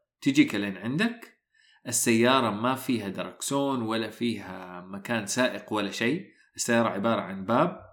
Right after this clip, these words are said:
تفتحه، آه، زي الكابينة كده، فيها مقعدين يمين مقعدين يسار يواجهوا بعض زي، آه، تاكسي لندن، وتوصلك للمكان اللي أنت حددته بتطبيق أوبر.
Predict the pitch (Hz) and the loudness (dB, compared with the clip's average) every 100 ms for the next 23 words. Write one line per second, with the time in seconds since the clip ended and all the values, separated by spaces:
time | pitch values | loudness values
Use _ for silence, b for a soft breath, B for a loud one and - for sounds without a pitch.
0 | - 117 - 117 156 170 B B B B | -8 -8 -4 -2 -2 -2 B B B B
1 | _ - 107 101 101 104 117 120 98 - | _ -4 0 2 0 2 4 4 2 -4
2 | 98 113 123 - 123 160 165 117 104 95 | -4 -2 -4 -4 -2 -2 -2 -4 -4 -6
3 | 92 98 101 98 110 110 104 113 101 98 | -10 -10 -8 -4 -2 -4 -4 -6 -6 -8
4 | 98 107 104 95 107 127 - - 101 107 | -8 -6 -6 -6 0 0 -2 -6 -4 -2
5 | 101 95 110 160 - - - 101 104 98 | -4 -2 0 0 -2 -18 -10 -4 -2 -4
6 | 92 90 85 82 - - 113 - 101 110 | -8 -10 -12 -14 -14 -6 -6 -2 -2 -2
7 | 139 196 - _ _ _ _ _ _ _ | -2 -2 -6 _ _ _ _ _ _ _
8 | _ _ _ _ _ _ _ _ _ 127 | _ _ _ _ _ _ _ _ _ -8
9 | 131 151 - 113 101 135 127 117 147 123 | -2 -2 0 -2 0 -4 -4 -4 -2 -2
10 | 110 117 143 - 107 104 160 - 214 226 | -4 -6 -8 -8 -6 -2 -2 -2 -4 -4
11 | 123 147 202 202 - - 160 175 - 175 | 0 0 0 -4 -12 -4 -4 -4 -6 -8
12 | - | -10